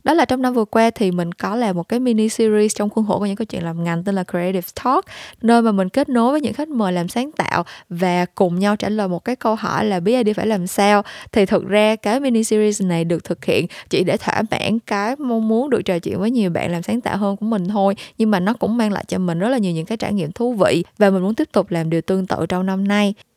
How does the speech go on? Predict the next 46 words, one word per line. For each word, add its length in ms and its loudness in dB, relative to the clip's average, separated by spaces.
Trong 140 2
thời 160 4
gian 160 0
tới 240 0
thì 120 0
cái 120 -2
mini 260 0
series 420 2
mình 120 0
đang 120 0
ấp 160 -4
ủ 220 0
có 140 -4
tên 220 -2
là 120 0
Back 280 -2
to 60 0
Basic, 400 2
có 120 0
nghĩa 200 0
là 160 0
một 180 -4
cái 120 -2
series 440 -2
podcast 540 -4
mà 200 0
mình 240 0
sẽ 240 -2
chia 200 0
sẻ 160 -4
những 240 -2
cái 180 -2
kiến 260 -6
thức 160 0
cơ 160 4
bản 220 -2
hơn 320 2
trong 240 0
cái 240 -4
công 240 -4
việc 220 -2
làm 200 0
truyền 180 -4
thông 180 -4
sáng 220 -4
tạo. 360 0